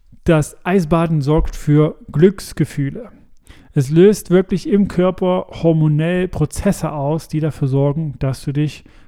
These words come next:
besser fühlst, dass du eine bessere Laune hast. Es werden zum Beispiel Endorphine ausgeschüttet und das sorgt dann auch dafür, dass du das über mehrere Stunden sogar erlebst, dass du über mehrere Stunden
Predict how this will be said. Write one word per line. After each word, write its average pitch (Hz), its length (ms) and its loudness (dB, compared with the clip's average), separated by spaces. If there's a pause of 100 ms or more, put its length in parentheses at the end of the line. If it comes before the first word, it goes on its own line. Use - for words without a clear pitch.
(160)
besser 190 260 0
fühlst, - 500 -8
dass 135 160 -4
du 147 280 2 (260)
eine 147 100 0
bessere 147 400 -4
Laune 147 420 0
hast. 120 240 -12
Es - 120 -20
werden 143 200 -2
zum 139 240 -4
Beispiel 143 380 -4
Endorphine 156 680 0
ausgeschüttet 139 680 -4 (460)
und 147 460 2 (320)
das 156 220 0
sorgt 165 240 0
dann 156 120 0
auch 156 160 -6
dafür, 143 640 -2
dass 123 220 -8
du 151 120 -4
das 143 180 -4
über 147 280 -2
mehrere 156 460 2
Stunden 175 360 -4
sogar 127 320 -2
erlebst, 170 640 -2
dass 127 160 -6
du 139 100 -8
über 127 120 -2
mehrere 139 360 -2
Stunden 143 520 -2